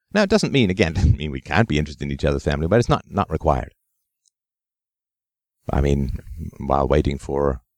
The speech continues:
a script a month or two ago, I heard about a fascinating trip that the pharmacist took to Australia. I was actually very interested. <laughs> But where there is an exchange of value,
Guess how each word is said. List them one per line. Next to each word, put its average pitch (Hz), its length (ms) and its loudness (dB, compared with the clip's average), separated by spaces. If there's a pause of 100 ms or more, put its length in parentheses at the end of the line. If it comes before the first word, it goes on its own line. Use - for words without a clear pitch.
(800)
a 76 140 0
script - 400 -2
a 71 260 2
month 73 260 -2
or 73 60 -4
two 78 180 0
ago, 76 260 4
I 73 100 4
heard 71 180 2
about 73 280 0
a 67 120 0
fascinating 76 480 -2
trip 82 240 0
that 71 140 -2
the - 60 -12
pharmacist 78 440 -2
took - 160 -2
to 85 120 2
Australia. 82 420 2 (100)
I - 100 -2
was 67 120 0
actually 69 220 -2
very 82 160 6
interested. - 440 0
<laughs> - 60 -20 (2250)
But 101 380 4 (1600)
where 113 260 2
there 110 140 4
is 147 220 2
an 123 80 -2
exchange 110 400 2
of 87 80 2
value, 95 640 2